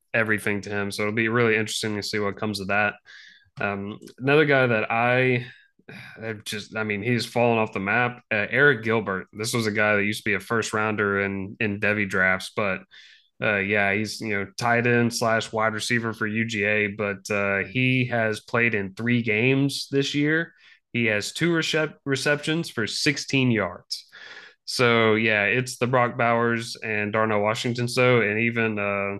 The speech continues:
some, some lesser-known names. I mean, he's nowhere near being, uh, playable there. So, yeah, Eric Gilbert, unless he really turns it around or,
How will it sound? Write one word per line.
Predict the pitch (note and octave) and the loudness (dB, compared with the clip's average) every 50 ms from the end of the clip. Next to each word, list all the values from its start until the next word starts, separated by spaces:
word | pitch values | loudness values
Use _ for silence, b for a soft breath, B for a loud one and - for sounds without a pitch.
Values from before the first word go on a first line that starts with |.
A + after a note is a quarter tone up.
| - | -10
some, | _ - - G#2 G2+ G2+ G2+ G2+ G2+ G2 _ _ | _ -10 -8 -8 -6 -6 -6 -8 -10 -12 _ _
some | - - - G#2 G2+ G2 G2 F#2+ - - | -16 -10 -8 -8 -8 -8 -10 -12 -14 -14
lesser-known | - B2+ A2+ A2 G#2 - A#2 A2 G#2+ G2+ G#2 G2+ G2 | -8 -4 -2 -2 0 0 0 0 2 0 0 0 0
names. | G2+ G#2 G2+ G2 G2 G2 G2 | 2 2 2 0 0 -2 -6
I | G2 | -6
mean, | G2 G2+ G#2 | -4 -4 -4
he's | G#2+ G#2+ | -4 -2
nowhere | A2+ A2+ A2+ A2 A2 G#2 | 0 0 2 2 4 2
near | G2+ G2+ G2+ G2+ G2+ G#2 G#2 G#2 G2+ - | 2 2 2 2 2 2 2 0 -2 -4
being, | A2 G#2+ G#2 G#2 G2+ | -2 -2 -2 -2 -2
uh, | G2 F#2+ F#2+ | -4 -4 -4
playable | - - - G2+ G#2 G#2+ G#2+ A2 A2 A2 | -6 -6 -4 -2 -2 0 0 0 0 2
there. | A#2 A2+ A#2 A#2 A2+ | 2 2 2 2 0
So, | - - G2+ G2 G2+ G2 B B D3 B B B B B B | 0 -2 -2 -2 -2 -4 B B -12 B B B B B B
yeah, | - A2+ A2 | 0 2 2
Eric | A2 A2 C3+ D3 D3+ C3 B2+ | 2 4 4 4 4 6 6
Gilbert, | B2+ B2+ B2 B2 A#2+ A2+ | 4 4 4 4 2 2
unless | A2+ A2 A2+ A2 - | 2 0 -2 -4 -4
he | - | -4
really | A2 A2 A2 G#2+ G2+ | -2 -2 -2 -2 -2
turns | - - A2+ A2 G#2+ A2 | -2 -2 -2 -2 -2 -2
it | G#2+ G#2 | -2 -2
around | G#2 G#2 G#2 G#2+ G#2+ A2 G#2+ G#2+ | 0 0 0 0 0 0 0 0
or, | G#2 G2+ G2+ G2 - | 0 0 -2 -2 -6